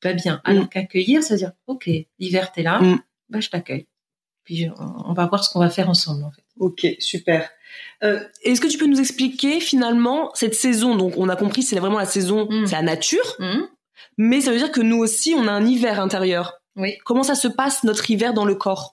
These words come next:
Speaker 2: Enfin, l'hiver plutôt dans le corps.
Speaker 1: Dans le corps. Alors, en fait, on, on, on, on oublie, en fait, que,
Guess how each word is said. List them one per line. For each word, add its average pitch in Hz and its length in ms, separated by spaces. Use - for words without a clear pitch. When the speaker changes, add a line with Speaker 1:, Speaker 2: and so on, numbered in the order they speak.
Speaker 2:
Enfin, 208 120
l'hiver 220 420
plutôt 220 200
dans 196 120
le 185 60
corps. 180 360
Speaker 1:
Dans 226 160
le 226 80
corps. 147 360
Alors, 208 240
en 226 80
fait, 311 420
on, 196 440
on, 185 480
on, 208 300
on 196 140
oublie, 240 480
en 196 100
fait, 247 340
que, 185 340